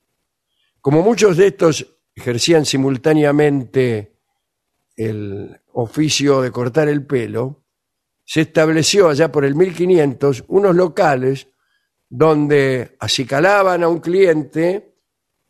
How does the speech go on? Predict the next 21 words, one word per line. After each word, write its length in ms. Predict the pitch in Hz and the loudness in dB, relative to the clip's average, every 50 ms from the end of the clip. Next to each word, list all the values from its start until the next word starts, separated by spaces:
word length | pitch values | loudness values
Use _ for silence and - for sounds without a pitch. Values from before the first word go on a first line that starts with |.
| _ _ _ | _ _ _
y 320 | - - 151 160 175 190 185 | -6 -2 2 2 2 2 0
de 160 | 151 156 147 | 0 -2 -2
paso 340 | 151 - 175 175 - 185 165 | 0 0 -2 -2 0 0 0
lo 160 | 156 156 156 | 0 2 2
aliviaban 1000 | 156 151 151 156 165 175 196 214 226 214 196 170 151 147 143 143 143 147 - - _ | 2 2 2 2 2 2 4 4 4 4 2 0 0 -2 -2 -2 -4 -6 -8 -12 _
de 100 | - 139 156 | -8 -4 -4
una 280 | 165 165 151 147 - | -2 -2 -2 -4 -6
por-, 280 | - 135 127 110 123 - - | -10 -12 -12 -12 -12 -14 -12
una 240 | 120 131 135 120 | -10 -8 -8 -8
porción 300 | - 123 117 107 139 143 | -8 -10 -8 -4 -4 -4
de 100 | 127 123 | -4 -4
su 140 | 117 - 139 | -8 -8 -8
sangre, 720 | 135 - 185 165 143 135 135 131 143 147 160 175 170 _ _ _ _ _ _ _ _ _ _ _ | -4 -2 -2 -2 -2 -4 -4 -4 -2 -2 -2 -4 -6 _ _ _ _ _ _ _ _ _ _ _
que 80 | - | -8
según 340 | - 135 131 139 151 156 151 | -4 -4 -2 -2 -2 -2 -2
ellos 220 | 156 143 151 151 151 | -2 -2 -2 -2 -2
creían, 640 | - 147 151 156 156 151 156 156 165 170 170 160 _ _ _ _ _ _ _ _ _ _ _ _ _ - | -2 -2 0 0 0 0 0 0 0 -2 -4 -8 _ _ _ _ _ _ _ _ _ _ _ _ _ -14
este, 720 | 110 110 110 101 90 _ - 110 101 98 95 92 - - 113 _ _ | -12 -12 -12 -12 -16 _ -14 -12 -12 -12 -14 -16 -18 -20 -20 _ _
podía 320 | - 127 127 131 139 135 123 | -6 -4 -4 -2 -2 -4 -4
hacerle 340 | 113 - 127 123 120 117 | -4 -4 -6 -4 -6 -6
bien. 380 | 113 110 101 95 87 90 92 - | -8 -8 -10 -12 -14 -16 -20 -20